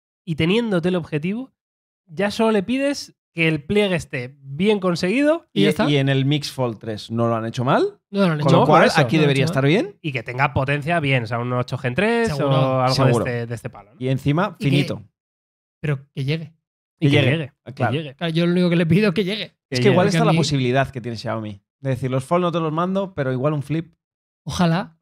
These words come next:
Speaker 3: Como
Speaker 2: Yo quiero más Flip que Fold. Los, yo
Speaker 3: ¿Como el Oppo?
Speaker 2: estoy,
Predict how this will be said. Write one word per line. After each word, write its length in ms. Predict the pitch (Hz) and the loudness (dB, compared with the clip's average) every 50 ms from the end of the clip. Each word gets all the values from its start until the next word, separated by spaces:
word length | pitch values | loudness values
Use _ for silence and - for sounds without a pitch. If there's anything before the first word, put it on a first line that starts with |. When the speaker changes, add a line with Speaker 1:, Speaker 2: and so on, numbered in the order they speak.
| _ | _
Speaker 3:
Como 420 | _ - 110 107 107 110 110 107 107 | _ -10 -8 -6 -4 -4 -4 -2 0
Speaker 2:
Yo 220 | 220 262 269 233 185 | 2 2 2 2 2
quiero 200 | 208 196 190 185 | 2 2 4 2
más 140 | 180 160 | 2 0
Flip 160 | - 220 233 185 | 0 0 0 0
que 100 | 165 135 | -2 -2
Fold. 240 | 156 151 143 147 | -2 -2 -4 -2
Los, 140 | 147 135 147 | -4 -4 -4
yo 120 | 170 175 160 | -2 0 0
Speaker 3:
¿Como 140 | 143 139 139 | 2 2 4
el 60 | 120 | 2
Oppo? 180 | 131 135 143 - | 4 4 2 2
Speaker 2:
estoy, 280 | 143 139 139 143 143 | 0 -2 -6 -8 -10